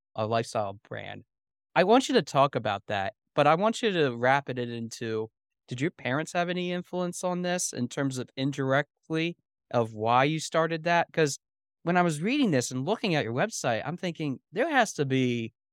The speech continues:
a reason also to venture into this because, I mean, doing fitness that we've talked about so far, talking about being part of marketing,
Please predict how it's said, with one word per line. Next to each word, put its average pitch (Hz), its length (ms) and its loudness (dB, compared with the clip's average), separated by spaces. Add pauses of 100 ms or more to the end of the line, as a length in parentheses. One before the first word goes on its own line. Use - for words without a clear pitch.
a 135 140 2
reason 147 540 0
also 147 500 2
to 110 240 -4
venture 135 420 -2
into 123 380 -2
this 98 240 -8
because, 135 440 2 (380)
I - 40 -8
mean, 127 160 -2
doing 175 280 2
fitness 202 640 2
that 131 180 2
we've 135 140 -2
talked 180 260 0
about 185 240 2
so 180 220 0
far, 175 540 4 (280)
talking 175 380 4
about 151 500 2
being 151 240 -4
part 143 380 2
of 117 260 -4 (160)
marketing, 196 640 2